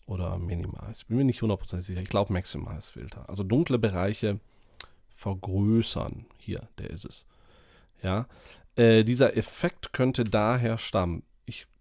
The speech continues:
mach das hier, demonstriere das mal. Ich gebe jetzt mal drei an und du siehst, dass dieses, diese komischen, mm, Effekte immer größer werden und die Sterne fangen an, ganz komisch auszusehen.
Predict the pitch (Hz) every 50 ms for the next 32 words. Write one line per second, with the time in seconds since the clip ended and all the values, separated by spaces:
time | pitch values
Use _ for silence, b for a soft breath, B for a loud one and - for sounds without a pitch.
0 | - - _ _ _ _ _ - 107 110 120 - 113 92 - - 95 98 92 90
1 | 95 95 92 90 - - 117 110 104 95 - 98 90 87 95 101 98 - _ -
2 | - - 101 - - 87 87 - - 95 98 110 117 117 - 98 104 110 104 101
3 | 98 95 95 95 113 135 - - 117 101 - 117 107 104 101 95 - - - -
4 | - _ - - - _ _ - - _ _ - 110 98 92 104 95 - - 110
5 | 107 110 110 - - 107 98 95 95 - - - 160 - - - 101 98 87 90
6 | 90 85 85 - 104 - - 107 - - 113 101 98 95 95 92 101 110 139 147
7 | - 131 117 117 117 117 117 110 110 107 101 101 - - 101 101 110 123 117 107
8 | 98 - - 98 95 95 - 65 95 98 98 95 98 - - - 104 101 104 95
9 | - - - 85 85 - - - 95 87 85 95 98 98 98 98